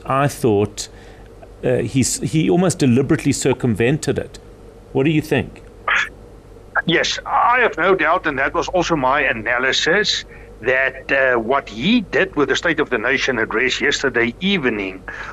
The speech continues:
Speaker 2: was to promote his political party, the A N C, in an indirect way, and he avoided all the major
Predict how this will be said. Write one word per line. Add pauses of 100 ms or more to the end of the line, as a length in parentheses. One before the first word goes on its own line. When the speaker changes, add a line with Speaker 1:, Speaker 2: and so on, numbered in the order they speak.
Speaker 2:
was
to
promote (180)
his
political
party,
the
A
N
C, (400)
in
an
indirect
way, (420)
and
he
avoided (480)
all
the
major